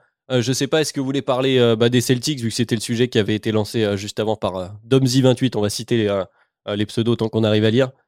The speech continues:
Euh, les Celtics, mais je pense qu'il y a pas grand-chose à dire. Les Celtics, ben voilà, ils se sont renforcés, ils ont récupéré Malcolm Brogdon, ils sont forts comme on les attend. Tatum, très fort aussi. Euh, démarrage sur les chapeaux de roue. Bon, je sais pas si vous avez un truc à ajouter. Bah, Ben, vu qu'on t'entend moins, euh, vu que t'es en fantôme, je sais pas.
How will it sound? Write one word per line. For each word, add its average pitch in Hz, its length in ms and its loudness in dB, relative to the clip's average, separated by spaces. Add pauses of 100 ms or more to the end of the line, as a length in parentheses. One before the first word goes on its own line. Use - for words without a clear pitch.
(360)
Euh, 107 180 4
les 113 100 4
Celtics, 120 380 0
mais 120 80 4
je - 60 -2
pense 131 120 2
qu'il - 60 2
y - 20 4
a - 40 0
pas 123 100 2
grand-chose 120 240 2
à 135 80 6
dire. 180 160 4
Les - 80 2
Celtics, 131 340 -2
ben 117 80 2
voilà, 143 380 2
ils 113 100 -14
se 117 120 -6
sont 117 180 0
renforcés, 117 400 0
ils 135 100 0
ont 120 40 4
récupéré 117 300 0
Malcolm 117 300 2
Brogdon, 117 400 2
ils 139 80 -2
sont 113 200 -6
forts - 220 -2
comme 123 160 2
on 123 60 4
les 120 160 4
attend. 139 400 2
Tatum, 120 460 -6 (120)
très 123 200 -4
fort 120 220 0
aussi. 131 360 -2 (480)
Euh, 107 160 -2
démarrage 117 400 2
sur 120 120 -2
les 117 100 0
chapeaux 113 300 -2
de 113 60 2
roue. 151 320 0 (540)
Bon, 98 260 -8 (100)
je - 60 -20
sais 104 60 -18
pas 104 120 -6
si 120 140 -8
vous 107 140 -6
avez 104 140 -2
un 104 120 -4
truc - 220 -14
à - 20 2
ajouter. 104 240 -4
Bah, 117 140 2
Ben, 123 200 2
vu 107 120 -4
qu'on 110 100 -2
t'entend 107 300 -2
moins, 110 260 4
euh, 95 220 -2
vu 107 80 -10
que - 60 -20
t'es 113 80 -2
en 104 40 0
fantôme, 113 420 -2
je - 60 -14
sais 110 180 -8
pas. 110 180 -2